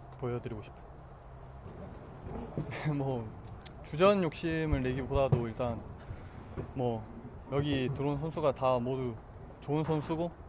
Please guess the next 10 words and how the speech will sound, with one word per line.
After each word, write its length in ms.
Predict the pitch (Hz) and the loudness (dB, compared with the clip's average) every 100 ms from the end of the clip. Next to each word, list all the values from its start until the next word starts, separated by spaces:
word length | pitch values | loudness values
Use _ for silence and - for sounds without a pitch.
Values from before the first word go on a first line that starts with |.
| 123 | -6
또 260 | 131 117 110 - - - - - - - - | -4 -4 -6 -12 -14 -14 -12 -12 -12 -12 -4
능력 240 | 147 160 151 | 2 4 6
있는 160 | 147 | 4
선수들이기 520 | 151 151 165 170 147 | 2 0 0 2 0
때문에 440 | 135 143 143 120 117 - - - | 0 0 2 0 -4 -8 -14 -8
또 180 | 123 117 - | -4 -4 0
그 100 | 135 | 2
안에서 280 | 147 131 123 | 4 2 0
얼마나 360 | 113 123 123 | 0 0 0
뭐 240 | 117 110 | -2 -4